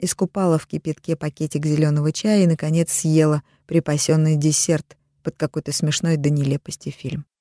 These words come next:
Ближе к финалу она даже начала смеяться над шутками и ситуациями в голос.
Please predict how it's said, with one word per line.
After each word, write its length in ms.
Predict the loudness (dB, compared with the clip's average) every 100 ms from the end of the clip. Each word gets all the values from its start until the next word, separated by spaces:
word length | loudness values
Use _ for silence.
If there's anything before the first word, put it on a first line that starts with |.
| _ _
Ближе 260 | 2 4 4
к 60 | 4
финалу 340 | 6 6 6
она 180 | 4 4
даже 180 | 4 2
начала 340 | 2 2 0
смеяться 580 | 0 0 2 2 2 -2
над 140 | -2
шутками 580 | -2 -2 -2 -4 -4 -4 -8 _ -4
и 60 |
ситуациями 880 | -2 0 0 0 0 -2 -2 -2 -2 -6 _ _
в 120 | -8
голос. 540 | 0 0 0 -2 -6